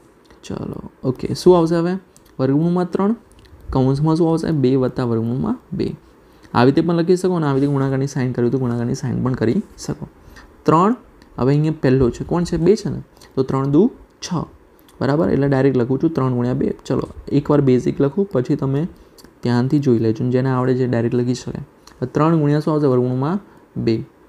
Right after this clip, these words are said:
પછી ચલો, અહીંયા પણ આપણે ગુણાકારની જ સાઇન રાખીશું. વર્ગમૂળમાં ત્રણ ગુણ્યા બે. ઓકે, પછી વર્ગમૂળમાં ત્રણ ગુણ્યા વર્ગમૂળમાં બે. સિમ્પલ. જો વત્તા હોત તો વત્તા,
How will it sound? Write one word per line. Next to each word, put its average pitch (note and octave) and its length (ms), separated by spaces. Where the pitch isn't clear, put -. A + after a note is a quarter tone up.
પછી D#3+ 320
ચલો, - 160
અહીંયા B2+ 280
પણ B2+ 100
આપણે B2 180
ગુણાકારની A#2+ 580
જ B2+ 40
સાઇન A2+ 340
રાખીશું. E3+ 420
વર્ગમૂળમાં D#3 540
ત્રણ F3+ 220
ગુણ્યા C#3 300
બે. A#2 60
ઓકે, D3 240
પછી B2 280
વર્ગમૂળમાં D3+ 440
ત્રણ G3 300
ગુણ્યા B2+ 240
વર્ગમૂળમાં C3 480
બે. A#2 160
સિમ્પલ. D#3 340
જો D#3+ 80
વત્તા B2 280
હોત F#3+ 320
તો E3+ 100
વત્તા, C3+ 420